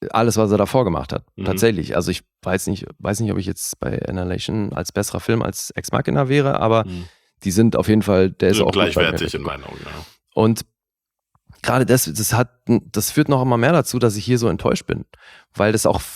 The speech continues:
Speaker 1: ganz wenig für mich von seiner Handschrift hat, von dem Cleveren, was ich halt bisher so von ihm gewohnt war. Und,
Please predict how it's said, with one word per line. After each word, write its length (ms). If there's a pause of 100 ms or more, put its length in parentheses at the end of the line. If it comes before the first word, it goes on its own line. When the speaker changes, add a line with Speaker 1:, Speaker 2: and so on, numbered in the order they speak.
Speaker 1:
ganz 300
wenig 360
für 160
mich 200
von 180
seiner 260
Handschrift 420
hat, 200
von 260
dem 380
Cleveren, 440
was 180
ich 120
halt 160
bisher 300
so 140
von 200
ihm 180
gewohnt 440
war. 160 (640)
Und, 300